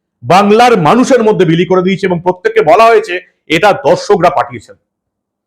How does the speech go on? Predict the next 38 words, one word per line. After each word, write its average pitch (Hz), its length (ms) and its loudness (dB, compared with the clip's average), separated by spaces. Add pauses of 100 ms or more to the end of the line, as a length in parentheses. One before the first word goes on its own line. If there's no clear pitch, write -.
(680)
জিপে 269 300 2
অ্যাকাউন্টের 269 440 2
নাম্বার 226 280 0
আমরা 226 180 0
দেওয়া 190 200 2
বন্ধ 151 200 0
করে 120 180 -4
দিয়েছি, 104 260 -16 (220)
কারণ 175 140 0
ওই 196 120 2
যে 220 80 2
বললাম, 226 380 0 (400)
আমি 220 180 0
চাই 240 340 2
না 190 380 2 (100)
আপনারা 202 320 0
সবাই 233 340 0
সাহায্য 180 380 0
করুন, 113 220 -6 (560)
যাদের 190 300 0
অতিরিক্ত 233 400 0
আছে 233 200 2
তারা 254 320 0
সাহায্য 226 360 2
করুন, 220 200 0
কিন্তু 233 220 0
ultimately 220 420 0
ব্যাপারটা 190 300 0
ঘটছে 143 260 -4
না। - 100 -16 (920)
এমনকি 226 680 2
কয়েকটা 226 320 0
নাম, 233 200 2
দুটো 269 280 2
নাম 240 220 2
আমি 190 180 2
আপনাদের 156 320 0
বলবো। 208 580 0